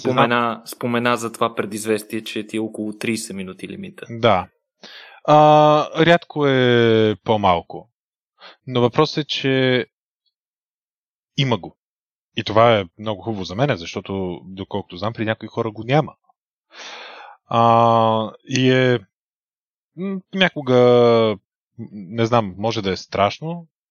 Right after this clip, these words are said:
Speaker 1: но тъй като аз съм свикнал да разпо-, а, при мен, дет се вика, то е предизвестено. И когато е предизвестено, аз мога да се подготвя, мога да направя нещо по въпроса.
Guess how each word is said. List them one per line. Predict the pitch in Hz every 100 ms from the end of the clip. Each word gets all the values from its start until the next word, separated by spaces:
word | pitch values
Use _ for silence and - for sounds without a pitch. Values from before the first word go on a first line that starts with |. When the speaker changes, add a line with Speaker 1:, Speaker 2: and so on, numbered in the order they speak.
| _ _ _ - - _ 135
Speaker 1:
но | 131 131 131 123 -
тъй | 143
като | - - 131 127
аз | 123 -
съм | 113
свикнал | 127 - 117
да | 110
разпо-, | - - 120
а, | 117 113 110
при | - 123
мен, | 135
дет | 131 127
се | 123
вика, | 120 - 117
то | 123 120
е |
предизвестено. | - 110 104 98 95 - 110 80 _ _ _ _ - - - - _ -
И | 117
когато | 123 -
е | 117
предизвестено, | 110 107 110 - 160
аз | 110 -
мога | 101 90
да |
се | -
подготвя, | - 101 135 123
мога | 113 110
да |
направя | 104 - 110 107
нещо | 104 -
по | 90
въпроса. | 90 - 87 -